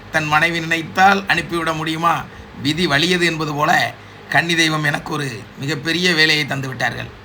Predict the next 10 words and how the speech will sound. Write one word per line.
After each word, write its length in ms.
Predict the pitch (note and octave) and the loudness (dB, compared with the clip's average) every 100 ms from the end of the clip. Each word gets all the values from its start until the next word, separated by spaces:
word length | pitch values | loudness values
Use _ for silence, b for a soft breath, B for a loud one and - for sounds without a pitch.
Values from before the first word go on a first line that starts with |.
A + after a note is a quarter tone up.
| B B - | B B -6
காலையிலேயே 800 | - C3 C#3 C#3 C#3+ D3+ F3 F3+ - - - - - - | 2 4 4 2 0 0 0 -2 -10 -20 -20 -20 -20 -6
சரியாக 400 | C#3+ C#3+ D3+ C#3+ | 0 2 2 2
மணி 340 | C#3 C#3 B2+ - | 2 0 -2 0
பத்து 320 | D#3 D3 - F3 | 0 0 0 0
முப்பதுக்கு 680 | D3+ - D#3+ C#3 - A#2+ - - - - | 0 0 0 0 -2 -2 -6 -10 -12 -6
ஒரு 160 | D#3 | -4
மிகப்பெரிய 520 | D3 D#3 D#3 D#3 D#3 | -2 -2 -2 0 0
வேலை. 220 | C3+ B2+ A2 | 0 -2 -2
என்னன்னு 440 | B2 D3 D#3 D3 | -2 -2 0 0
கேட்டிங்கன்னா, 460 | C#3 - D3+ D#3+ | -2 -2 -2 0